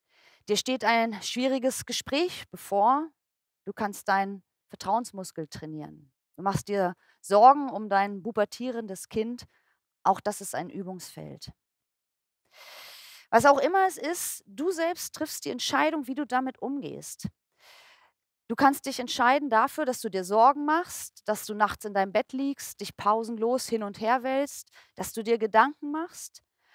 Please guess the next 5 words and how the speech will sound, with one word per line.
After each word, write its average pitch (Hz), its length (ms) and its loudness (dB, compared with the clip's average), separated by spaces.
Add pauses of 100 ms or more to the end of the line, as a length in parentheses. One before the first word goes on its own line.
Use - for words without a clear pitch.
(360)
Oder 294 520 4 (160)
du 226 100 -8
triffst - 380 -6
die - 60 -6
Entscheidung, 269 800 -2